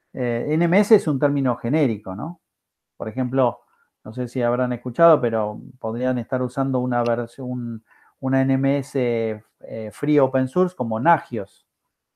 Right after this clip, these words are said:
¿tá? Pero, digamos, abrís la aplicación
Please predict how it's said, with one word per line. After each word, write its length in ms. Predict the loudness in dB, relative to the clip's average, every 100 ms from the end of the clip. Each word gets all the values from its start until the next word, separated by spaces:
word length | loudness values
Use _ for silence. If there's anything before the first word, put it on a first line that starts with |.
| -6
¿tá? 340 | -2 -2 -6 _ _ _ _
Pero, 260 | -6 -2 0
digamos, 420 | 2 0 -2 -4
abrís 400 | -4 -2 0 2
la 160 | 4 4
aplicación 800 | 2 2 2 4 6 6 4